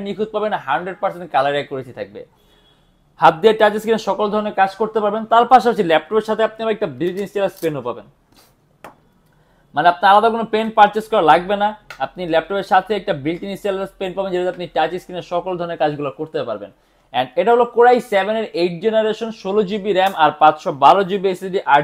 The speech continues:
জিবি গ্রাফিক্স সহ ল্যাপটপ। এটার মধ্যে প্রাইস থাকবে পঞ্চাশ হাজার নয়শো টাকা। চার্জিং সিস্টেম পাবেন টাইপ সি। And এটা কিন্তু সম্পূর্ণ কার্বন ফাইবার বডি, খুবই পাতলা ল্যাপটপ, সুপার আলট্রা সেমি। দেখেন কতটা পাতলা, মানে একেবারেই পাতলা, আপনি এক ধরনের ওয়েটলেস ল্যাপটপ বলতে পারেন।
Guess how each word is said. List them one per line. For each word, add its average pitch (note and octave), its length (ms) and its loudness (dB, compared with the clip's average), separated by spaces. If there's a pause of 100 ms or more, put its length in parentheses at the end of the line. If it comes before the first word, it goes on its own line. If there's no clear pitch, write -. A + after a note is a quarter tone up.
(120)
জিবি D3+ 240 -8
গ্রাফিক্স C3+ 380 -4
সহ C#3 100 -10 (120)
ল্যাপটপ। - 300 -20 (480)
এটার E3 160 -2
মধ্যে A3 200 0
প্রাইস A3 240 2
থাকবে A#3 180 2 (100)
পঞ্চাশ A#3 340 -2
হাজার A#3+ 220 0
নয়শো F#3+ 260 0
টাকা। G3+ 140 0 (160)
চার্জিং F3+ 300 2 (100)
সিস্টেম G#3+ 280 -4
পাবেন G#3 180 0 (120)
টাইপ D3+ 160 6 (120)
সি। C#3 120 -6 (440)
And C#3+ 140 2
এটা F#3 140 2
কিন্তু A#3+ 140 -2 (100)
সম্পূর্ণ A3+ 300 4 (140)
কার্বন G#3 320 6
ফাইবার G3+ 260 6
বডি, B2+ 180 0 (1200)
খুবই F3 240 -6
পাতলা G#3 320 4
ল্যাপটপ, G#3+ 300 2 (600)
সুপার A3+ 340 4 (180)
আলট্রা F3 240 4
সেমি। F#3 180 -2
দেখেন D3 160 -2 (100)
কতটা G#3 360 0
পাতলা, F#3 220 2
মানে F#3+ 120 -6 (180)
একেবারেই F#3 460 0
পাতলা, F3 280 2
আপনি F3 140 -12 (100)
এক D#3 60 -8 (120)
ধরনের E3 300 -2
ওয়েটলেস D#3 480 -4
ল্যাপটপ C3 280 -8 (100)
বলতে A#2+ 220 -12
পারেন। G#2 180 -10